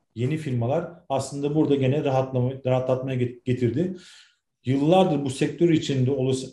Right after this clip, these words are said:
oluş-, ol-, olan firmaların da artık e-ticarete özel ürünler üretmeye başladığını, e-ticarete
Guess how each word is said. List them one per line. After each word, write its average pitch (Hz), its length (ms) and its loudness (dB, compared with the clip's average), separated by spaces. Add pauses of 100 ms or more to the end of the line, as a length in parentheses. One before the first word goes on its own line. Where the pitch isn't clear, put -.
oluş-, 127 380 0
ol-, 127 280 2
olan 123 280 4
firmaların 147 540 2
da 180 300 -2 (100)
artık 151 420 2
e-ticarete 147 680 0
özel 139 340 0
ürünler 143 560 -2
üretmeye 123 460 -2
başladığını, 107 680 -4 (300)
e-ticarete 151 840 4